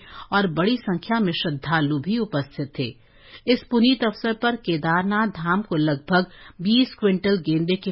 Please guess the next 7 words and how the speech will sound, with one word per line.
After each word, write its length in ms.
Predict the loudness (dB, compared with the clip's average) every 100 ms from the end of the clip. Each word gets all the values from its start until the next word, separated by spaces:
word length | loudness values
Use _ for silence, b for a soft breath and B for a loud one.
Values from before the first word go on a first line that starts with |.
| -8
फूलों 300 | -6 -2 -2
से 160 | -2 -4
सुसज्जित 600 | -6 -6 -6 -2 -4 -4
किया 240 | -2 2 2
गया, 260 | 0 0 -2 B B B
जिससे 320 | 0 2 2 4
वातावरण 720 | 4 2 2 0 2 2